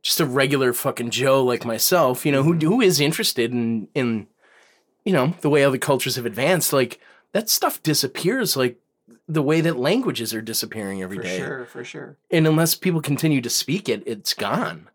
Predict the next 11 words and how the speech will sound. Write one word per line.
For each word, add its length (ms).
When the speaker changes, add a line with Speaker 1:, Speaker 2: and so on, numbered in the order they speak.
Speaker 2:
Yeah. 240
Speaker 1:
God, 340
what 120
a 40
fucking 340
enormous 440
step 280
backwards. 640
Speaker 2:
Mm-hmm. 320
Speaker 1:
Fuck. 540
Huh. 300